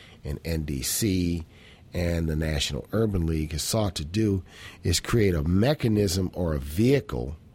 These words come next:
that investors could look to, that investors could have confidence in as a model on how you invest. I think sometimes the system around investing in larger businesses is very mature.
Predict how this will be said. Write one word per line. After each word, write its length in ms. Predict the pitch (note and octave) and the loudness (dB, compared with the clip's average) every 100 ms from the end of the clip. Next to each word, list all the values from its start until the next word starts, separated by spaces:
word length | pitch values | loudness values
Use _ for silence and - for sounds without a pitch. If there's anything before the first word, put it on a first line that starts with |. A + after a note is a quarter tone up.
| - - - - | -20 -20 -20 -4
that 160 | F2+ E2+ | 0 0
investors 920 | D#2 D#2+ A2+ G#2+ - F#2+ E2+ - - - - - - | 0 2 0 0 0 -2 -2 -6 -12 -20 -20 -20 -6
could 200 | F#2 D2+ | -4 0
look 320 | G2+ C3 - | 0 0 -2
to, 240 | - G1+ - - - - - - | -6 -6 -10 -20 -20 -20 -20 -8
that 160 | - E2+ | -2 0
investors 600 | E2 G#2 A2 - F#2 - | 0 0 0 0 -4 -4
could 140 | E2 | -4
have 240 | D#2+ - | -4 -4
confidence 680 | - B2+ C3 - E2+ D#2 - | -6 -2 -2 -2 -2 -2 -2
in 120 | E2 D#2 | -4 -2
as 180 | E2+ D#2+ | -4 -2
a 120 | D#2+ | -2
model 640 | D#2+ D#2+ G2 A#2 G#2 F2+ - | 0 0 2 2 0 -2 -4
on 140 | D#2 | -8
how 640 | D2 - A2+ A#2+ A2 G2 - - - - - - - | -8 -6 0 2 2 0 -4 -18 -20 -20 -20 -16 -2
you 220 | F#2 D#2+ | 0 0
invest. 480 | D#2 D#2+ D#2+ D2+ G2 | -2 -2 -2 0 -2
I 80 | |
think 240 | G2 C3 G#2 | 0 0 0
sometimes 800 | - E3 F3 A2 F2 F2 - - - - - - - | 0 0 0 0 0 0 -4 -10 -18 -20 -20 -20 -10
the 300 | G2 F#2 F2 | -2 0 2
system 680 | - - F#3 - - B2+ C2+ | 0 2 2 2 0 0 0
around 640 | G2 G2+ G#2 G2+ G2+ G2 | 0 2 2 4 2 0
investing 840 | F2 D#2+ D#2+ G#2 G2 - F#2 F2 E2 - - - | -2 -4 0 0 0 0 -2 -2 -6 -16 -20 -12
in 240 | A2 F2+ F2+ | -4 0 2
larger 400 | G2+ A2+ G#2+ F#2 | 4 4 2 -2
businesses 720 | D2+ D#2 D2+ C#2 - D2+ D#2 | 0 -2 -2 -4 -2 -2 -2
is 220 | B2+ F#2+ | 0 0
very 340 | E2 A2 G#2+ F#2+ | 2 2 4 2
mature. 640 | F2 - - A#2 D2 - | 0 -4 -4 -2 -2 -6